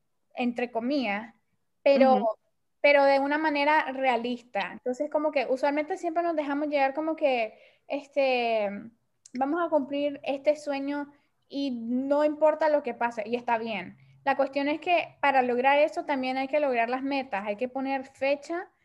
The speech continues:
Speaker 1: y, o sea, fecha y hora. Tal vez no hora, pero, pues,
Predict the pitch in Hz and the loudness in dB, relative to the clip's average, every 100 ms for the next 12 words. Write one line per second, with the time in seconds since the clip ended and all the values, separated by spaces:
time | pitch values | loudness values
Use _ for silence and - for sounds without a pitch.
0 | _ _ - 254 254 _ - - 277 240 | _ _ -12 -10 -10 _ -8 -2 0 0
1 | - 330 330 349 294 262 240 196 220 240 | 4 2 4 2 2 4 4 2 0 -2
2 | 311 339 330 339 339 277 226 - _ _ | 0 0 2 2 2 2 2 -4 _ _
3 | _ _ _ _ - 254 | _ _ _ _ -2 -2